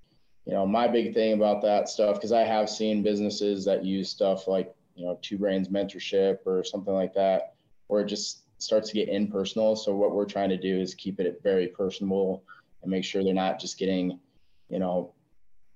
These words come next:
blown up with emails that, that we don't even know are happening, or, like, text messages that just don't seem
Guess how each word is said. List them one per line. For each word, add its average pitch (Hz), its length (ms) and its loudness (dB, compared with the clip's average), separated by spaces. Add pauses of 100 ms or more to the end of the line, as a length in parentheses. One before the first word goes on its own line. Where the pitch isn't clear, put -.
(180)
blown 110 320 4
up 107 180 4
with 98 160 -6
emails 101 680 2
that, 98 400 2 (1300)
that 107 240 0
we 110 120 2
don't 104 180 2
even 95 200 2
know 98 240 4
are 92 140 2
happening, 92 640 0
or, 92 220 2
like, 90 180 0
text 95 280 -2
messages 95 580 -2
that 87 140 -2
just - 160 -10
don't 95 220 -2
seem 95 420 -2